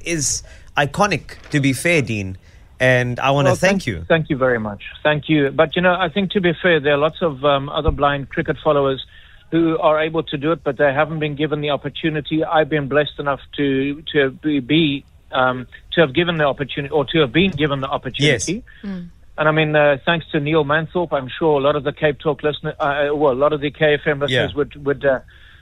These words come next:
Speaker 2: would know who Neil Manthorpe is.
Speaker 1: Of course.
Speaker 2: You know, himself, Mike Hazeman, Pommy Mbangwa. I've worked, been privileged enough to work with all of them.
Speaker 3: Mm.
Speaker 2: Um, you know, and I mean, if there's anybody who does doubt me, all you need to do is, uh, go into Wikipedia and type in my name,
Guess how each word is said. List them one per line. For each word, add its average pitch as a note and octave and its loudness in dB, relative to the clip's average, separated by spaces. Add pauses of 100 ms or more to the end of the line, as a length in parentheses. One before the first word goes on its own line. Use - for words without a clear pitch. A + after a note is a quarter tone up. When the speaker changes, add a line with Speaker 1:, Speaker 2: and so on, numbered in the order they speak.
Speaker 2:
would D3 -2
know D#3+ 4
who D3+ 0
Neil D3 -2
Manthorpe D3+ -2
is. D3+ 0
Speaker 1:
Of B2 -4
course. D3+ 2
Speaker 2:
You C3 2
know, C#3+ 2
himself, D3+ 2 (420)
Mike D3+ 0
Hazeman, D3+ -2
Pommy D3 -2
Mbangwa. C#3+ -2
I've C#3+ 0
worked, D#3 0 (540)
been D3 -6
privileged D#3 0
enough C3 -4
to C#3 -2
work C#3+ 0
with C3 -4
all B2+ 0
of A#2 -2
them. D#3+ -4 (220)
Speaker 3:
Mm. F3+ -6 (160)
Speaker 2:
Um, D3 2
you C#3+ -2
know, D3 2
and C#3+ -2
I D#3 4
mean, D3+ -2 (380)
if D#3+ -2
there's E3+ 2
anybody F3 2
who D#3 -2
does D3 2
doubt D#3 0
me, D3 -8
all D#3+ -2
you D#3+ 0
need D#3+ -2
to D#3+ -2
do D#3 -2
is, C3+ -2
uh, C#3 2
go D3+ 2
into D#3 -6
Wikipedia D#3 0
and C3+ -12
type D#3 2
in D3+ -4
my C#3 -4
name, D#3+ -4